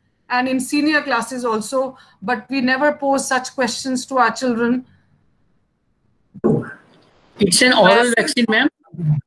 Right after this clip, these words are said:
Speaker 2: Ma'am, it's an oral vaccine. Polio vaccine is an oral vaccine.
Speaker 1: Yeah.
Speaker 2: It can be excreted out through the motion, that's why.
Speaker 1: Yeah, very true, Umesh sir. I was expecting either Umesh sir or Vidhi ma'am who should be able to answer.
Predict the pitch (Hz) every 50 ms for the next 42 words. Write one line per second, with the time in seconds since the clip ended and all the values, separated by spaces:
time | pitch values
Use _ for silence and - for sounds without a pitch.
0 | _ _ - 175 180 214 254 - - 226 202 - - 247 254 247 220 220 226 254
1 | 262 240 226 202 175 - - 214 285 302 - _ 202 190 196 226 233 220 208 -
2 | - - 240 233 240 240 285 320 262 226 233 233 226 214 196 311 - - 160 -
3 | - 359 - - _ - 220 233 220 214 233 294 320 - - - - - _ _
4 | _ _ _ _ _ _ _ _ - 220 226 226 240 247 240 240 254 262 247 -
5 | - - 240 220 214 - - 254 254 247 - - 226 226 226 226 208 202 196 175
6 | - - 208 180 180 170 - - - 131 131 _ _ _ _ _ _ _ _ _
7 | - - 220 233 240 220 190 170 165 - - 196 226 254 269 285 277 247 - 294
8 | 302 311 311 285 262 277 277 277 277 - 311 330 320 277 262 269 277 277 320 320
9 | 285 302 - - - 285 262 269 - 302 302 294 262 254 254 247 285 285 277 254
10 | 254 254 269 277 277 - 294 277 285 277 269 226 247 247 214 320 294 277 277 269
11 | 269 254 254 254 - - 277 269 226 214 269 302 302 285 254 277 285 262 285 277
12 | 254 233 233 240 - - 262 294 370 -